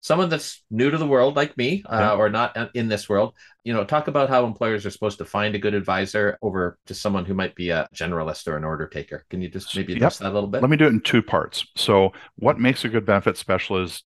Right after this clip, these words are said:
Speaker 2: I think, is somebody who specializes, who is, like, really hyper-focused on benefits. And now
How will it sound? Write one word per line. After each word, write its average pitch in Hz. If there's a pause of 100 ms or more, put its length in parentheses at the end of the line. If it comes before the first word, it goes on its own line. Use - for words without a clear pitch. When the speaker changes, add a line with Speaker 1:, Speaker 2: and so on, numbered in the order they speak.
Speaker 2:
I 98
think, - (320)
is 101
somebody 147
who 151
specializes, 85 (340)
who 101
is, 95
like, 92 (100)
really 107 (260)
hyper-focused 90
on 82
benefits. - (320)
And 101
now 92